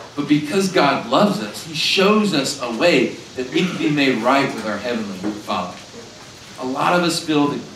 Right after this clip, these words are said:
guilt and the weight of our sin, but we don't know what to do with it. We were in the Philippines on a mission trip.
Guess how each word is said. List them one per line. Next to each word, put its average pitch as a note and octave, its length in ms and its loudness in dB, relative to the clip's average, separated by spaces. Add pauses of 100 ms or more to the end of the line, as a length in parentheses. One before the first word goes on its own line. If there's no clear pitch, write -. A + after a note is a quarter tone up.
guilt D3 360 2
and A2+ 100 -12
the G#2 80 -12
weight B2 340 -2
of G#2 120 -10
our G#2 120 -4
sin, A2+ 220 -8
but F#2+ 120 -8
we G2 80 -12
don't A2 220 -12
know G2+ 140 -8
what G2 100 -10
to - 60 -14
do F#2+ 120 -10
with - 1300 -18
it. C#3 40 -6
We D#3 100 4
were D#3+ 80 6
in B2+ 80 6
the A2 60 0
Philippines A#2+ 680 -2 (340)
on A#2+ 420 0
a G#2 320 2
mission C3 320 0
trip. G#2 300 -6